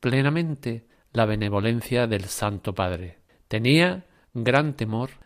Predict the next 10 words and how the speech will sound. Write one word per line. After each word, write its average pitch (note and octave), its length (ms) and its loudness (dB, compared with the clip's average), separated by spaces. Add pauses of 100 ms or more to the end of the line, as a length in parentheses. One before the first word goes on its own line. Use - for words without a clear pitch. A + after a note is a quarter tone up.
de A#2+ 160 0
que A#2+ 140 0
San B2+ 280 0
Francisco D#3 800 -4
lo A#2 200 0
aborreciera G#2+ 920 -4
internamente G2+ 1040 -6 (340)
y - 120 -4
quedase B2 560 2
así C#3 480 -4